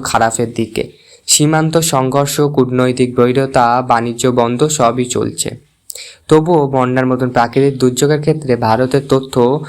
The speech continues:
শেয়ার করছে। প্রশ্ন উঠছে, এটা কি শুধু মানবিকতা নাকি আন্তর্জাতিক রাজনীতির কৌশলগত চাল? আমি যতদূর আমার নলেজে, আমি ততদূর বলে রাখছি যে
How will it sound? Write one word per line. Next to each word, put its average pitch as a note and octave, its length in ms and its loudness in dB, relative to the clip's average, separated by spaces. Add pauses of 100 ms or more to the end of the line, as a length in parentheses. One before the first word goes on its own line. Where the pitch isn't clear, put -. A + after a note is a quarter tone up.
(140)
শেয়ার B2 340 0
করছে। - 460 -2 (320)
প্রশ্ন C#3+ 300 2
উঠছে, E3+ 340 0
এটা D3 140 2
কি D3+ 120 -4
শুধু D#3+ 240 0
মানবিকতা D3+ 760 0 (160)
নাকি B2 240 2
আন্তর্জাতিক B2 800 0
রাজনীতির A#2+ 680 0
কৌশলগত A#2 680 0
চাল? - 300 -2 (500)
আমি D#3+ 260 2
যতদূর D#3 460 2
আমার C#3+ 260 2
নলেজে, D3 600 0
আমি B2+ 180 0
ততদূর C3+ 400 0
বলে C3 280 2
রাখছি D#3 360 -2
যে B2 320 0